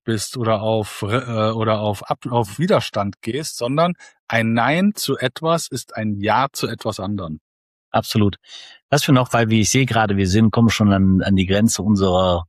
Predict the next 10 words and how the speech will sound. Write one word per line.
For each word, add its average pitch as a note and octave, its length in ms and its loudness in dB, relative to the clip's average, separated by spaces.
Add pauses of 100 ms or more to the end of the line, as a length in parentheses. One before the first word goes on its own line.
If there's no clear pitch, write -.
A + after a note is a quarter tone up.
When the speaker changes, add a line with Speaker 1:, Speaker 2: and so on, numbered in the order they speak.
(140)
Speaker 2:
unserer F2+ 320 2
Episodenzeit. F#2 840 -2 (320)
Ja. G#2 140 0 (440)
Ich - 140 -2
würde C3+ 160 4
gerne A#2 260 4
noch A2 200 4
einen G#2+ 540 2 (100)
praktischen - 460 -2
Impuls F#2 580 -2